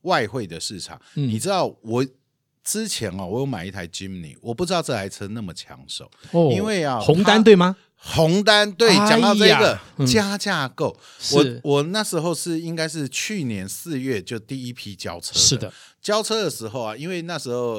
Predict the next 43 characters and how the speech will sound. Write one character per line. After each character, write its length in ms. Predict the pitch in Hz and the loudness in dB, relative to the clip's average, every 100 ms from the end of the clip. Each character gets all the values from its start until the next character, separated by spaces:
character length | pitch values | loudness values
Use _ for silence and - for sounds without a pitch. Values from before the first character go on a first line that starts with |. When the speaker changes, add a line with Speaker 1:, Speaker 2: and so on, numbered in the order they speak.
| 98 | -8
Speaker 1:
呃， 440 | 104 95 95 92 92 | -10 -10 -10 -10 -12
其 200 | - 110 | -14 -14
实 540 | 113 110 110 113 117 _ _ _ | -12 -10 -10 -12 -14 _ _ _
朋 120 | 120 | -8
友 140 | 120 | -6
就 100 | 110 | -6
很 220 | 101 90 85 | -10 -12 -14
想 260 | 78 64 | -14 -16
要， 160 | 80 - 175 | -20 -6 0
Speaker 2:
嗯。 260 | 160 120 | 2 2
Speaker 1:
啊， 60 | 110 | -2
我 120 | 92 | -6
就 100 | 101 | -8
说 200 | 104 101 - | -10 -12 -16
好， 420 | - - 101 80 _ _ | -20 -12 -10 -12 _ _
我 180 | 95 92 | -16 -10
就 440 | 123 113 104 90 _ _ _ | -6 -4 -6 -8 _ _ _
开 240 | - 120 107 _ _ _ _ | -8 -6 -8 _ _ _ _
第 240 | 147 107 | -8 -8
一 60 | 110 | -12
个 260 | 107 95 - _ | -10 -12 -12 _
一 80 | - | -14
千 220 | - 101 | -12 -12
公 240 | 92 90 87 | -12 -12 -10
里， 80 | 143 | 0
Speaker 2:
嗯。 360 | 208 202 143 113 | 2 2 0 -6
Speaker 1:
然 140 | 90 | -8
后 100 | 107 | -8
车 220 | - 113 | -6 -8
子 100 | 95 | -8
就 140 | 85 104 | -10 -10
让 160 | 98 | -10
给 140 | 82 71 | -14 -18
他， 180 | 78 - _ _ | -20 -20 _ _
我 140 | 90 | -10
是 100 | 92 | -6
用 180 | 151 135 | -6 -6
原 300 | 98 82 85 | -6 -10 -10
价 260 | 101 107 - | -10 -10 -10
七 180 | - 107 | -16 -16
十 120 | - | -16
八 240 | - 90 92 | -14 -12 -10
万 200 | 92 | -12